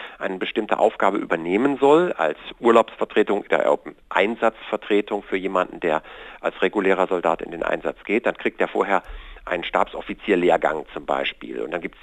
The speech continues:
verschiedenste Lehrgänge, die man dann als regulärer Reservist absolvieren kann. Und das soll auch mit diesen Wochenendkriegern, nenne ich sie mal, dann irgendwann perspektivisch mal passieren. Wenn die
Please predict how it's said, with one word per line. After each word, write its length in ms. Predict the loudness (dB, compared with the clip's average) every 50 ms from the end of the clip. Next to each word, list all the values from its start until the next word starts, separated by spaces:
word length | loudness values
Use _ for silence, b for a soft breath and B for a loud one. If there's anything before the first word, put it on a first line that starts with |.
| -4
verschiedenste 640 | -2 -2 -2 -2 -6 -6 -6 -6 -6 -6 -6 -4 0
Lehrgänge, 520 | 4 4 4 6 6 4 2 2 2 -2
die 140 | -2 -4 0
man 160 | 0 2 2
dann 180 | 2 0 0 0
als 220 | -4 -6 -2 0
regulärer 560 | 0 2 2 2 4 4 4 6 6 6 4
Reservist 460 | 4 2 0 0 0 0 -4 -6 -6 -6
absolvieren 540 | -6 -2 -2 -2 -4 -2 -4 -6 -6 -6
kann. 160 | -6 -6 -6 -4
Und 120 | 2 2
das 100 | 2 2 4
soll 160 | 4 4 6
auch 200 | 6 4 2 0
mit 120 | -4 -6 -6
diesen 220 | -6 -8 0 2
Wochenendkriegern, 800 | 2 2 2 0 -2 -2 -4 -4 -4 -4 -4 -2 0 0 0 0 -2 -2
nenne 180 | -2 -2 -2
ich 60 | -2 -4
sie 80 | -6 -4
mal, 300 | 0 2 2 2 2 B B B B B B B
dann 120 | -2 0 2
irgendwann 500 | 2 0 0 -2 0 2 2 2 2 2
perspektivisch 760 | -2 -4 -4 -2 -2 -4 -4 -2 -4 -2 -2 -2 -2 0 0
mal 140 | -2 -2
passieren. 520 | 0 -4 -6 -6 -6 0 2 2 2 2 0
Wenn 140 | -4 -4 -4
die 160 | -8 -10